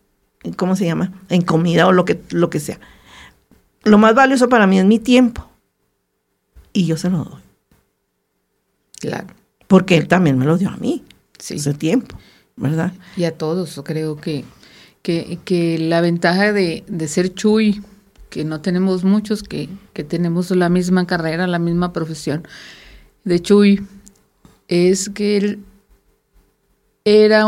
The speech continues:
Speaker 2: e-, e-, ese tipo de personas que sabía cómo pedirte las cosas a ti y sabía cómo ir con el más alto mando, eh,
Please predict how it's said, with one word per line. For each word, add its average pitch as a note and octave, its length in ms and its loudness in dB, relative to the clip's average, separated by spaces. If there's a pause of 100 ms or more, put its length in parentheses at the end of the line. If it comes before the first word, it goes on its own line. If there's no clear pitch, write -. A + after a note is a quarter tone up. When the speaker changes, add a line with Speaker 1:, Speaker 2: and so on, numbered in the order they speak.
Speaker 2:
e-, G#3 240 0
e-, F#3+ 260 0
ese A3 300 2
tipo A#3+ 260 -2
de A3+ 80 2
personas G3+ 480 0
que G#3 100 -6
sabía F3+ 520 0 (600)
cómo G#3+ 480 0
pedirte F#3+ 460 0
las F#3 220 0
cosas F3 680 -4 (380)
a B2 100 -14
ti C4+ 380 -2 (640)
y F#3 120 -4
sabía F3 540 -4
cómo F3+ 380 -2
ir F3+ 240 -2
con F3 260 -2
el D#3+ 200 -4
más D#3+ 320 -6
alto D#3+ 520 -8 (460)
mando, F3+ 760 2 (520)
eh, - 600 -4